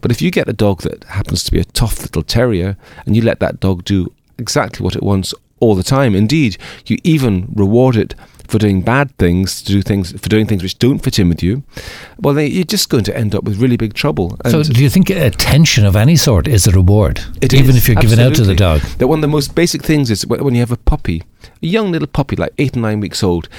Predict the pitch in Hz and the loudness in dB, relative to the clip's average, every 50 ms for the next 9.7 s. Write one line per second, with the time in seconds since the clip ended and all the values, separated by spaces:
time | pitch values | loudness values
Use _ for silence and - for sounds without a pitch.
0 | - - - - _ - 165 170 165 151 127 123 110 110 110 - 107 92 92 90 | -20 -20 -20 -12 _ -2 0 2 2 2 2 2 0 0 0 -2 -2 -2 -2 -4
1 | 92 - - 98 95 95 90 - 92 85 78 80 80 82 - 110 107 110 - - | -4 -4 -4 -2 -2 -2 -4 -4 -4 -4 -4 -4 -6 -6 -6 -6 -8 -8 -10 -14
2 | - - - 139 165 156 135 120 107 - - - - - - 156 147 135 - - | -14 -12 -4 -2 -2 0 0 -2 -2 -2 -6 -8 -8 -6 -2 0 0 0 0 2
3 | 113 107 104 - - - 104 98 98 101 95 - - 110 101 98 - 101 104 98 | 2 2 2 0 -2 -4 -2 -2 0 -2 -2 -2 -2 -2 -2 0 0 0 0 0
4 | - 95 92 - - 87 95 95 90 - - - - _ - 90 90 98 - - | 0 -2 -4 -4 -4 -4 -4 -4 -6 -8 -12 -20 -20 _ -6 -6 -6 -4 -4 -4
5 | 110 95 90 - - 95 85 76 - - - 85 85 87 - - 101 95 85 87 | -4 -4 -6 -4 -4 -4 -4 -2 -4 -6 -4 -4 -4 -4 -2 0 -2 0 0 -2
6 | 87 85 - - - - - 107 101 92 82 78 80 - 90 82 85 85 85 80 | -4 -4 -6 -8 -10 -6 -2 0 0 2 0 0 -2 -2 -2 -2 0 0 0 0
7 | 78 80 - - - - - - 110 104 101 92 - - 120 107 104 104 101 95 | -2 -4 -6 -12 -18 -18 -8 -4 -2 -2 -2 -2 -4 -2 -2 0 0 0 -2 -4
8 | - - - - - - _ - 107 143 151 160 131 135 131 - - - - 110 | -8 -14 -20 -20 -20 -6 _ -2 0 2 0 2 2 2 0 0 -2 -4 -4 -2
9 | 104 101 95 - - - - - - - - 104 - - | -2 0 -2 -2 -6 -6 -6 -6 -6 -4 -4 -4 -4 -4